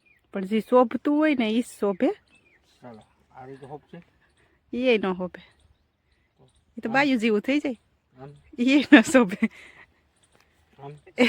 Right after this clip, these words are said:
Speaker 1: <laughs> હા, ઈ હારું લાગે.
Speaker 2: હા. હા.
Speaker 1: જો તો ખરી. લાગે હો તડકો બાપા.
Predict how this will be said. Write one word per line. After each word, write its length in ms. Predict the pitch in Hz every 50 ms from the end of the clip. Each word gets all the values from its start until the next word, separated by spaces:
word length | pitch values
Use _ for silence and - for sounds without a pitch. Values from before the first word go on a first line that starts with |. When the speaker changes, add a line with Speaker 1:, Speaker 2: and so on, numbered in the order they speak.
| - - - -
Speaker 1:
<laughs> 540 | - - 262 - - - - - - - -
હા, 100 | 254 247
ઈ 280 | 233 202 214 254 302
હારું 300 | 339 311 349 349 330 277 208 -
લાગે. 320 | 240 240 262 - - 370 - - - 427 - _ - 494 - -
Speaker 2:
હા. 260 | - 494 523 - - - - 427 - _ _ _ _ _ _ _ _ _ _ _ _ _ _ _ 220 220 - - - -
હા. 180 | 123 123 117 - - - - - - -
Speaker 1:
જો 180 | 220 202 226 233
તો 160 | 202 - 208
ખરી. 300 | 202 - 247 208 277 - - - 349 - _ - - - _ 622 - - _ _ _ _ _ _ _ _ _ _ _ _ _ _ _ _ _ _ _ _ _ _ _ _ _ _ _ _
લાગે 300 | 202 196 196 196 185 190
હો 120 | 208 233 254
તડકો 360 | - 226 202 196 - - 180
બાપા. 280 | 190 202 - - 220